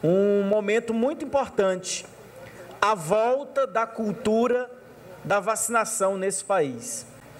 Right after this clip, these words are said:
Eu me refiro à aplicação da vacina bivalente. E olha que exemplo diferente nós tivemos ontem, que deve ser o normal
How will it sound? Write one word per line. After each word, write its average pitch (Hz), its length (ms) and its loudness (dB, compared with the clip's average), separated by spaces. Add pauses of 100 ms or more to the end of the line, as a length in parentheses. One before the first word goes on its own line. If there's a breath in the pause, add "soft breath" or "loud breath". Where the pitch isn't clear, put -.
(160)
Eu 202 140 2
me 226 80 -2
refiro 226 600 -2 (320 loud breath)
à 214 240 4
aplicação 214 960 0 (280)
da 185 140 2
vacina 202 600 0
bivalente. 175 1000 -2 (400 loud breath)
E 196 100 2
olha 262 260 2
que 269 200 -6
exemplo 254 600 0
diferente 208 640 -4
nós 214 280 -2
tivemos 185 500 0
ontem, 202 380 0
que - 200 -6
deve 233 400 0
ser 226 480 0 (160)
o 247 120 2
normal 226 800 2